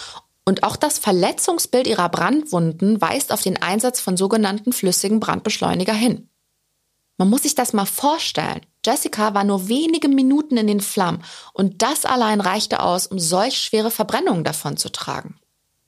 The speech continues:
Der Fundort ist nun somit ein Tatort. Beim Sichten des Tatorts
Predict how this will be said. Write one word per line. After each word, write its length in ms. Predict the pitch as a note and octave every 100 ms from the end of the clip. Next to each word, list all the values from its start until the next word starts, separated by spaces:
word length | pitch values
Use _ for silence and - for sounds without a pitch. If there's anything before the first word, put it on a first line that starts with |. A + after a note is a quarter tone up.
| _ _ _ _ -
Der 120 | E3+
Fundort 600 | E3+ A#3+ C#4 A3 G#3+ A3 -
ist 140 | F#3+
nun 180 | G#3 G#3
somit 320 | F3+ F#3 G3+
ein 160 | - G3
Tatort. 720 | - G3+ G3 - F3 - - _ _ _ _ _ _ -
Beim 180 | E3+
Sichten 480 | E3 - D#4+ - E3+
des 160 | D#3+ -
Tatorts 600 | - E3 E3 F3+ G#3+ -